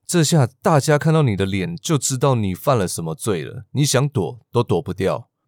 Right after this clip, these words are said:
并且呢，这些犯罪者一旦重复犯罪的话哦，就会直接判处死刑。可以说在当时的日本，对于刺青就已经带有偏见了。那难道有刺青的只能是犯人吗？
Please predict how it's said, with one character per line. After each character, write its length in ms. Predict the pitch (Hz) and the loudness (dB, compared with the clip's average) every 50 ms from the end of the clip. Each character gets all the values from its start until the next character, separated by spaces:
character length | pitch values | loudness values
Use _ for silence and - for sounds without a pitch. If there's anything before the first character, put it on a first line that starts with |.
| _ _ _ - | _ _ _ -2
并 180 | 196 190 151 | 0 2 2
且 220 | - - - 95 85 | 2 0 -2 -2 -2
呢， 280 | 85 85 85 85 85 | -2 -4 -4 -4 -6
这 160 | 82 - 185 | -4 -4 -4
些 200 | 190 - - 175 | -4 -2 -2 -2
犯 260 | 160 - - 202 180 151 | -2 0 0 2 2 2
罪 180 | - 196 151 | 0 0 0
者 220 | 117 - 107 90 90 | 0 0 -2 -2 -2
一 80 | 95 | -4
旦 260 | 95 - 160 151 131 | -4 0 0 2 2
重 320 | 107 - - - 98 101 110 | 0 0 -2 -2 -2 -2 -2
复 240 | 113 - 165 156 110 | -4 -4 -6 -6 -6
犯 280 | - - 147 120 101 | -2 -2 0 0 0
罪 160 | - 131 123 | 0 -2 -2
的 100 | 95 90 | -2 -2
话 180 | 85 - 117 110 | -2 0 0 0
哦， 240 | 92 85 82 82 85 - | 2 0 0 -2 -6 -8
就 200 | _ - 170 160 | _ -2 -2 0
会 200 | 127 131 160 135 | 0 2 0 0
直 380 | 110 - - - 107 104 117 123 | 0 -2 -4 -6 -4 -4 -4 -4
接 320 | 107 - 131 135 139 143 139 - _ | -4 -2 -2 -2 -2 -2 -4 -8 _
判 220 | - - - 107 95 | -6 -2 -2 -2 -2
处 200 | - - 90 87 | -4 -6 -8 -8
死 220 | 85 - - 87 | -8 -8 -10 -10
刑。 320 | 76 - - - - - - - _ _ _ _ _ | -10 -12 -12 -12 -14 -14 -16 -16 _ _ _ _ _
可 160 | - 165 196 | -6 -2 0
以 80 | 196 151 | 0 0
说 240 | 123 - 156 156 156 | 0 2 0 0 2
在 140 | 143 165 151 | 2 0 0
当 220 | - 156 156 165 | 2 2 2 2
时 180 | 151 - 117 101 | 2 0 0 0
的 100 | 107 110 | 0 0
日 140 | 131 147 | 2 0
本， 240 | 127 107 98 85 82 | 2 2 0 -2 -2
对 240 | - - 143 139 113 | -2 0 0 0 0
于 40 | 107 | 0
刺 240 | - - - 151 127 | -2 -2 -2 -2 -2
青 240 | - 127 120 120 | 0 0 -2 -2
就 300 | 113 - 143 135 120 - | 0 0 0 0 0 0
已 80 | - 95 | -4 -6
经 240 | 82 - 107 113 113 | -6 -2 -2 0 0
带 160 | - 139 127 | 2 2 0
有 100 | 98 82 | 0 -2
偏 300 | - - - 113 107 107 | -4 -4 -2 0 0 0
见 260 | 98 120 127 107 87 | 0 0 0 0 0
了。 200 | 78 69 - - _ _ _ _ _ _ _ | -2 -6 -10 -16 _ _ _ _ _ _ _
那 100 | 175 190 | -2 0
难 180 | 185 170 170 | 2 2 2
道 200 | 165 196 190 175 | 4 4 4 4
有 120 | 135 104 98 | 4 2 0
刺 240 | - - - 175 | -2 -4 -4 -4
青 220 | 156 - - 160 160 | -4 -2 -2 0 2
的 160 | 139 117 98 | 2 2 0
只 180 | - - - 90 | 0 -2 -4 -4
能 140 | 87 90 | -4 -4
是 260 | 92 - - 131 127 120 | -4 -2 -2 -2 -2 -2
犯 300 | - - - 151 135 110 | -4 -2 0 0 0 0
人 160 | 87 82 82 | 0 -2 -2
吗？ 280 | 87 90 95 95 101 | -2 -2 -2 -4 -6